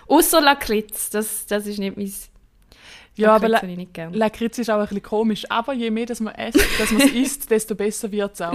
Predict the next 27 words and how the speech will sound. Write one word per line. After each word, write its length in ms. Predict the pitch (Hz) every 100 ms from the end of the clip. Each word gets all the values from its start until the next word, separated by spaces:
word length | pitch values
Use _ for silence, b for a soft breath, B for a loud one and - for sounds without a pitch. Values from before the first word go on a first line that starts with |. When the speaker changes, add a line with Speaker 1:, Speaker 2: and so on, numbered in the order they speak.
| -
Speaker 2:
Also 180 | 233 214 208
ich 20 |
weiss 160 | 214 214
nicht, 160 | 226
wieso 160 | 214 220
dass 120 | 202
man 80 | 214
sich 120 | 196 -
so 120 | 202
zwingt 360 | - 214 214 220
zum 100 | 214
Essen, 320 | 214 208 208
aber 180 | 190 190
so 120 | 208
ist 120 | 196
es 60 | -
mir 180 | 190 190
gegangen. 360 | - 170 175 - B B B B B
Ähm. 400 | 196 196 196 214
Speaker 1:
Aha, 320 | 262 208 185 147
das 120 | 214
heisst, 220 | 226 214 240
du 60 |
hast 100 | 233
es 60 | -
jetzt 200 | 226 -
gern? 380 | 180 175 180 185